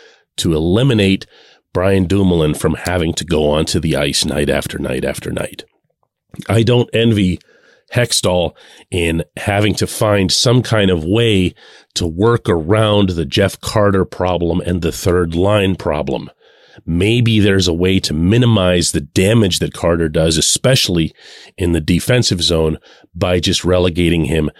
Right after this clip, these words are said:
to the wing and using someone else at center,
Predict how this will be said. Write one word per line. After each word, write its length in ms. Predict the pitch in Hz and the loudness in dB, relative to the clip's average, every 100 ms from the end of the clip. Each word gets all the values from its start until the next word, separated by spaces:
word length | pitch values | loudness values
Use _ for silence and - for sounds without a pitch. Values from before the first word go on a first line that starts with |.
| _ - | _ -6
to 140 | 90 | -2
the 100 | 76 | -2
wing 440 | 71 80 71 - - - - | -2 -2 -2 -4 -10 -18 -6
and 160 | 80 90 | -2 2
using 280 | 104 110 | 2 2
someone 440 | 101 - 113 101 98 | 0 2 2 2 2
else 540 | 117 87 - - - - _ _ _ _ | 2 2 0 -2 -4 -8 _ _ _ _
at 100 | 101 | -4
center, 480 | - - 117 80 - | -2 2 2 0 -4